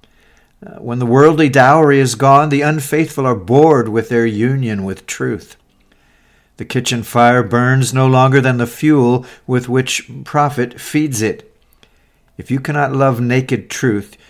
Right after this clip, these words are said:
you will not be willing to go naked for truth. And if you cannot love disgraced truth, you will never agree to be disgraced for its sake.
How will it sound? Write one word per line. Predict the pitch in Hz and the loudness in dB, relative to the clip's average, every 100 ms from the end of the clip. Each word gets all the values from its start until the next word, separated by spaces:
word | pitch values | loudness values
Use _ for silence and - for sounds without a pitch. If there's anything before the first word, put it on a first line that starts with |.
| _ - | _ -8
you | 92 120 | -4 -2
will | |
not | 120 120 | 0 -2
be | 120 113 | -2 0
willing | 120 120 110 107 | 2 2 0 -6
to | 117 | -8
go | 107 113 104 | -2 -2 -2
naked | 101 92 87 87 - | -4 -6 -6 -10 -10
for | - 113 101 | -2 -2 -2
truth. | - 98 85 - _ _ _ _ _ - - | -8 -10 -10 -14 _ _ _ _ _ -20 -6
And | 113 | -4
if | 113 | 0
you | 139 | 0
cannot | 147 143 127 | 2 2 2
love | 131 135 107 | 4 2 2
disgraced | 131 - - 143 151 147 - - - | -2 -2 -2 0 0 -2 -6 -12 -14
truth, | - 113 110 113 - - _ | -4 -4 -4 -8 -20 -20 _
you | - 117 117 | -12 -4 -2
will | 120 | 0
never | 117 120 131 | 0 0 0
agree | 131 123 139 | 0 2 0
to | 127 | 0
be | 107 156 | 2 2
disgraced | 127 107 - - 104 90 - - - | 2 -4 -6 -2 -2 -2 -6 -14 -14
for | 101 90 | -8 -8
its | 90 | -6
sake. | - - 101 78 - | -6 -4 -6 -10 -18